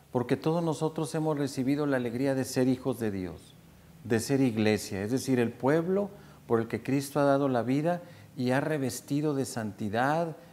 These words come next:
y de múltiples dones, de múltiples carismas para llevar la alegría, la esperanza en Cristo, en el Evangelio. Por eso todos nosotros somos misioneros, llevamos esa paz al mundo,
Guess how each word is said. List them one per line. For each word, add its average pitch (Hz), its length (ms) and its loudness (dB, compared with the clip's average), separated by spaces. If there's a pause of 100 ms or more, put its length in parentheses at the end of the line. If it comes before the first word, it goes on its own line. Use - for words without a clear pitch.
(160)
y 127 140 0
de 127 340 2
múltiples 135 840 -2
dones, 151 480 0
de 131 80 -2
múltiples 135 580 -2
carismas 143 540 -2 (300)
para 120 200 4
llevar 117 380 0
la 135 160 2
alegría, 123 680 0
la 151 100 -2
esperanza 147 720 -2 (360)
en 101 180 -2
Cristo, 101 440 -2
en 98 120 -4
el 90 100 -4
Evangelio. 85 640 -10 (640)
Por 147 140 4
eso 165 260 2
todos 208 420 0
nosotros 180 520 -4
somos 175 420 -6
misioneros, 151 1000 -4 (480)
llevamos 165 540 0
esa 160 280 -8
paz 160 260 -4
al 151 120 -2
mundo, 147 440 -4